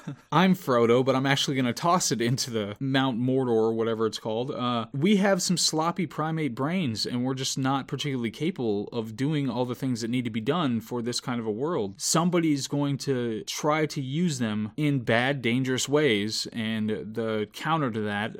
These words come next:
is trying to use them for positive ways. But there's always that temptation, once you have that power,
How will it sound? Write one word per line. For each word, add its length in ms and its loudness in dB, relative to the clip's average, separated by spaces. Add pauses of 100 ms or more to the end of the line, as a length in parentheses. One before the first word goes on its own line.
is 200 -6
trying 300 0
to 100 -4
use 200 -2
them 200 -2
for 220 -2
positive 480 0
ways. 440 -6 (240)
But 360 -2 (100)
there's 260 0
always 500 4
that 360 -2
temptation, 760 0 (120)
once 260 -2
you 80 0
have 260 -2
that 140 -4
power, 480 -2